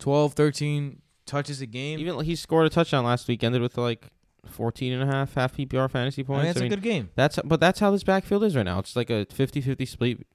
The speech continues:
Speaker 2: split between these two, and they've been both low-end R B two flex plays the entire season. I don't think, I don't see why that would change this week against Washington. If anything, it's a better passing game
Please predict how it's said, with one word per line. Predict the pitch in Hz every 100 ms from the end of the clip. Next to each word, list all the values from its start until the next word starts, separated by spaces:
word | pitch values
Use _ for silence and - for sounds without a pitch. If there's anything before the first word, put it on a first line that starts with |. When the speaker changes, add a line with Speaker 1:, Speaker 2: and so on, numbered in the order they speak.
| -
Speaker 2:
split | - - 117 -
between | 120 - 120
these | 120 117
two, | - 110 123
and | 135 127 - - _ _ _ _ _ _ _ _ _ _ _ -
they've | 127 127 107
been | 113 127 123 -
both | 113 131 - 110
low-end | 110 117 120 110
R | 113
B | 110
two | - 120
flex | 120 127
plays | - 90
the | 92
entire | 92 104 101
season. | - 110 95 87
I | 98
don't | 101
think, | 90 -
I | 101
don't | 101
see | - 110
why | 101 101
that | 101 101
would | 92
change | - 101 95 92 - _ _ _
this | 107 -
week | 107 101
against | 98 92
Washington. | 95 101 - 98 92 95 - -
If | 110
anything, | 107 107 98 95
it's | -
a |
better | 90 101 98
passing | - 98 104 104
game | 90 90